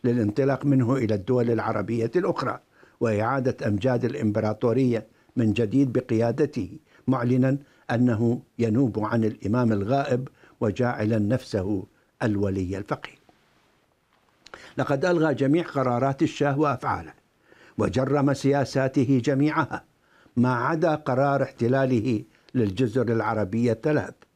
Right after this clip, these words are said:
حيث أصر على اعتبارها أملاكا إيرانية مستعادة، متمسكا بنفس الذرائع والحجج التي استخدمها الشاه، رافضا أي حوار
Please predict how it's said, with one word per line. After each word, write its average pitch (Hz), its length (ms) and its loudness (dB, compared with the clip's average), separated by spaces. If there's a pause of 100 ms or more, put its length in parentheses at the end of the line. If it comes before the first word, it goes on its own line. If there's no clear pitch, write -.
(340)
حيث 123 280 -2
أصر 127 460 -2
على 123 420 0 (280)
اعتبارها 117 840 0
أملاكا 113 640 0
إيرانية 120 580 0 (320)
مستعادة، 113 680 -2 (480)
متمسكا 135 840 0 (380)
بنفس 117 500 0
الذرائع 131 640 -2
والحجج 120 600 0
التي 117 500 0 (300)
استخدمها 127 600 0
الشاه، 117 380 0 (440)
رافضا 127 480 0 (100)
أي 139 200 2
حوار 113 500 0